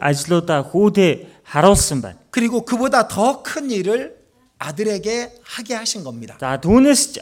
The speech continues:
Speaker 1: агуу ажлуудыг хүүгээрээ хийлгүүлж байна.
Speaker 2: 예, 더 큰 일이 뭘까요?
Speaker 1: Илүү агуу зүйл гэж юу вэ?
Speaker 2: 자,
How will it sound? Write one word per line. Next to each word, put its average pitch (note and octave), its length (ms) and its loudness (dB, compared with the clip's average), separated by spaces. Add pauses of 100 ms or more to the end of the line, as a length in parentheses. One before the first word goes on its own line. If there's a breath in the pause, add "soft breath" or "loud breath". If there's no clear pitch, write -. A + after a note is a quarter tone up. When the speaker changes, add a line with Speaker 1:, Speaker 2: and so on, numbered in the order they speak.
(140)
Speaker 1:
агуу F#3 400 6
ажлуудыг E3 560 0
хүүгээрээ E3 640 0
хийлгүүлж F3 560 2
байна. G2+ 80 -10
Speaker 2:
예, D3 80 -10
더 A#3 280 0
큰 D4+ 220 -8
일이 B3 220 -6
뭘까요? C#3 640 -8
Speaker 1:
Илүү G3 480 2
агуу G3+ 340 4
зүйл G#3 300 2
гэж D#3 160 -2
юу D#3+ 160 2
вэ? C3 320 -4
Speaker 2:
자, C3+ 80 -12